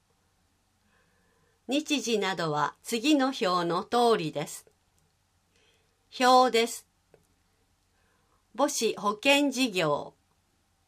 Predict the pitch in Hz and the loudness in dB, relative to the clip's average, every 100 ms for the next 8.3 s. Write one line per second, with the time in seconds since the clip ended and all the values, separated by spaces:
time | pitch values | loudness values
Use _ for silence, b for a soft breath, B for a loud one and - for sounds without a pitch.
0 | _ _ _ _ _ _ _ _ 226 240 | _ _ _ _ _ _ _ _ -4 0
1 | 277 311 302 302 220 202 190 240 269 269 | 2 2 2 -2 -2 -4 -2 0 0 0
2 | 269 220 233 - 147 123 - _ _ _ | 2 2 0 -4 -6 -6 -16 _ _ _
3 | _ _ _ _ _ _ _ 208 226 247 | _ _ _ _ _ _ _ 2 4 4
4 | 240 220 208 196 165 - _ _ _ _ | 4 4 6 4 0 -8 _ _ _ _
5 | _ _ _ _ _ _ 226 240 262 277 | _ _ _ _ _ _ -2 0 2 0
6 | 269 240 214 214 175 175 - 214 208 262 | 0 -2 -2 -2 -2 -2 -4 -8 -4 -2
7 | 277 277 254 254 240 262 - 240 233 - | 0 -2 2 2 2 -2 -4 -4 -4 -6
8 | 170 156 | -2 -2